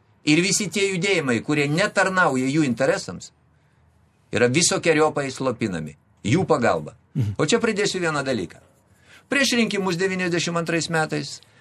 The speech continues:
Speaker 1: mus pakviečia į Amerikos ambasadą. Mūsų Tautos pažangos frakcija. Ir paaiškėja, kad mūsų pro-, e, rinkiminę programą, kurią aš parašiau asmeniškai, tai mano autorinis darbas,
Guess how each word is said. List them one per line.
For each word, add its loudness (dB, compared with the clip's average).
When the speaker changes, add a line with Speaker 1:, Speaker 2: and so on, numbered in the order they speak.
Speaker 1:
mus 0
pakviečia 0
į 2
Amerikos -2
ambasadą. -6
Mūsų 0
Tautos 2
pažangos -4
frakcija. -2
Ir 2
paaiškėja, 0
kad 0
mūsų 0
pro-, -4
e, 2
rinkiminę -2
programą, 2
kurią 2
aš 0
parašiau 0
asmeniškai, -2
tai -4
mano 2
autorinis 0
darbas, -2